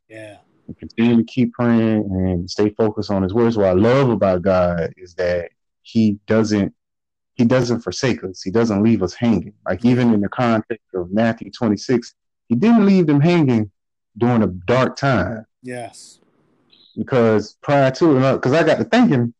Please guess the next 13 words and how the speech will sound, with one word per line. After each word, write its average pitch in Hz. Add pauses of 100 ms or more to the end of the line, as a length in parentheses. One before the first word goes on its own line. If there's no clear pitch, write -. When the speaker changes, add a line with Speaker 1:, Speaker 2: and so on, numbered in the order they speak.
Speaker 2:
as 113
I 135
was 101
reading 220
twenty-six, 151
especially 180
at 120
the, 90
the, 90
the 92
beginning 185
of 127
it 113